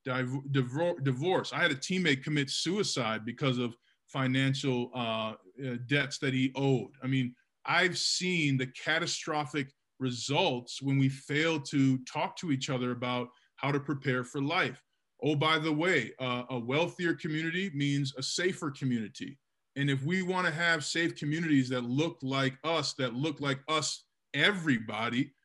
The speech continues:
that means we all have to be more financially literate, right? And we need to not know, I mean, I say, I know more about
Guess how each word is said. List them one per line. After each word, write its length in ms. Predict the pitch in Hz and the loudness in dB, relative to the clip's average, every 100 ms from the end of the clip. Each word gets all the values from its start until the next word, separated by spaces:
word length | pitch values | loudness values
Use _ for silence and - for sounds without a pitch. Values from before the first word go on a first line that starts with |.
| _ 151 | _ 0
that 100 | 175 | 2
means 220 | 185 175 | 2 2
we 120 | 185 | 4
all 280 | 180 208 202 | 6 6 4
have 180 | 180 143 | 2 0
to 80 | 151 | -2
be 100 | 156 | 0
more 220 | 156 143 | 0 0
financially 680 | 135 139 131 127 123 120 113 | -2 0 2 2 -2 -4 -6
literate, 440 | 107 110 - - - | -6 -8 -8 -14 -16
right? 260 | 117 123 151 - _ _ _ _ | -8 -4 -4 -8 _ _ _ _
And 260 | 139 139 143 | -2 -2 -2
we 160 | 165 208 | 0 2
need 220 | 214 180 | 2 2
to 100 | 175 | 2
not 320 | 156 196 202 | 4 2 2
know, 460 | 170 185 160 156 139 | 2 4 4 2 -2
I 60 | |
mean, 100 | 151 | -2
I 100 | 147 | 0
say, 200 | 151 185 151 | 0 0 2
I 60 | |
know 160 | 185 185 | 2 0
more 180 | 180 180 | 0 2
about 240 | 170 151 | 2 0